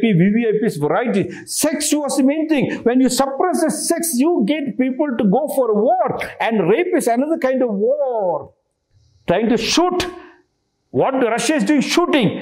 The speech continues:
And men, men have been taught when you suppress, men have to use the sexual organs to shoot to enter into another person.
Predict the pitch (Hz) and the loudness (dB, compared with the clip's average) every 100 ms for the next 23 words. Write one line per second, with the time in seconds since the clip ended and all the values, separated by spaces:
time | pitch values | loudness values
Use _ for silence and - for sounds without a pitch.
0 | - - 214 233 214 330 339 285 220 262 | -12 -4 0 4 4 2 0 0 0 2
1 | 339 254 240 220 285 302 254 226 240 226 | 2 2 2 2 0 0 0 2 2 0
2 | 226 359 339 - - - 208 302 285 247 | 0 0 -2 -4 -14 0 2 2 0 0
3 | 240 277 262 247 240 226 - 254 220 240 | 2 2 2 0 0 0 0 0 0 -2
4 | 226 - 220 - 330 359 349 240 - - | -2 -2 -4 0 0 0 2 2 2 0
5 | 196 262 - 311 226 190 226 247 - 202 | 2 2 2 2 2 2 2 2 2 2
6 | 180 156 107 - | 2 0 0 -6